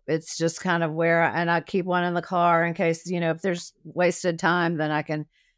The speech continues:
always read for a while or something like that. But it just really depends. I go down rabbit holes a lot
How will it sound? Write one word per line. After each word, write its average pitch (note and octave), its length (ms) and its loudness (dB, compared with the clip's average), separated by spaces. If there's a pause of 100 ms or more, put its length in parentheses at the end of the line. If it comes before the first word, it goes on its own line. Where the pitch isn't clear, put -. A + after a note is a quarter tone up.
(280)
always E3 420 2
read E3 400 0
for D3+ 200 -2
a D3 80 0
while C#3+ 420 2
or C#3+ 160 -2
something D#3 340 -6
like D#3 200 -6
that. F3 200 -2
But E3+ 120 2
it A#3 220 4
just B3 240 0
really A#3+ 280 4
depends. G#3 640 -2
I F#3+ 100 4
go G#3+ 140 4
down G3 220 4
rabbit F3+ 320 4
holes C#3+ 320 0
a G#2+ 100 -6
lot B2 440 -2